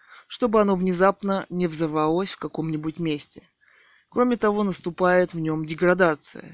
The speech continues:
демографический упадок, и оно теряет возможность развития. Ганова Людмила. <clears throat>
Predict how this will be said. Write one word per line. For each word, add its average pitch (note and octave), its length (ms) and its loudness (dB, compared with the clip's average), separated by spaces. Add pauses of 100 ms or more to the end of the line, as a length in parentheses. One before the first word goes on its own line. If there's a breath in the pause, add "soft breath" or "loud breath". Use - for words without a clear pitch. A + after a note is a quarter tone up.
(100)
демографический E3+ 920 -2
упадок, F#3 580 0
и - 40 -4
оно D#3 220 -2
теряет E3 460 -2
возможность D#3 680 -4
развития. D3+ 560 -8 (240)
Ганова E3 360 -4
Людмила. D#3+ 500 -8 (580)
<clears throat> - 60 -14